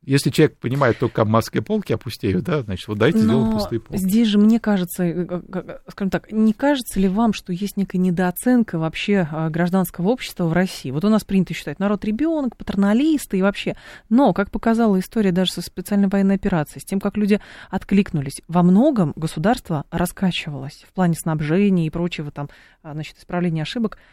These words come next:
Speaker 2: гораздо более медленно, чем сами люди, которые там имеют небольшой свой бизнес и начинают эти дыры просто закрывать собой. Там какие-то сетки шить, какие-то бронежилеты закупать, какие-то дроны скидываться и так далее. А в лице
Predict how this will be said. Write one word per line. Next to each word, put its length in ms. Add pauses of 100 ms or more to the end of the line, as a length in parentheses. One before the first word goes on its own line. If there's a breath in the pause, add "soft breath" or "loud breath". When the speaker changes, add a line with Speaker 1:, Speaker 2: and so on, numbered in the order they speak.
(160 soft breath)
Speaker 2:
гораздо 540
более 380
медленно, 600
чем 200
сами 280
люди, 380
которые 480
там 180
имеют 260
небольшой 400
свой 160
бизнес 400
и 20
начинают 480 (220 loud breath)
эти 180
дыры 220
просто 320
закрывать 460
собой. 520 (300 soft breath)
Там 220 (240 soft breath)
какие-то 260
сетки 460
шить, 460
какие-то 200
бронежилеты 680
закупать, 460
какие-то 200
дроны 400
скидываться 560
и 60
так 180
далее. 320 (380 loud breath)
А 120
в 60
лице 400